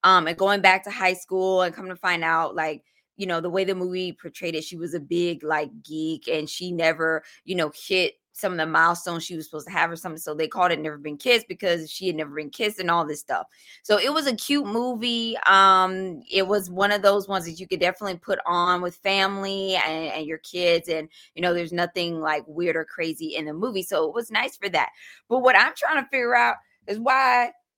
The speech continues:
this thirty-year-old woman, 'cause if you're twenty-nine, you may as well be thirty. Um, what on earth was she thinking? And here's the part that is very bizarre to me.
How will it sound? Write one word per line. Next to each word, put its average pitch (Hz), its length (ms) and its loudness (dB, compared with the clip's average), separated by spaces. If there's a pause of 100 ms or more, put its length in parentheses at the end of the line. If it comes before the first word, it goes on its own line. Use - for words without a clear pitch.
(200)
this 294 180 -6
thirty-year-old 262 640 4
woman, 247 220 -2
'cause 208 120 -8
if 202 120 -2
you're 254 120 -14
twenty-nine, 233 600 -2
you 208 60 -6
may 220 160 -2
as 220 80 -6
well 214 120 -4
be 180 140 -12
thirty. 190 520 -4 (440)
Um, 208 720 0 (560)
what 269 180 2
on 320 140 6
earth 294 180 2
was 285 140 -8
she 254 160 -10
thinking? 247 560 -12 (600)
And 254 200 2
here's 320 320 -4
the 320 100 -4
part 262 380 2
that 208 180 6
is 220 200 -2
very 220 580 -2
bizarre 190 760 0 (140)
to 202 180 -10
me. 190 720 -6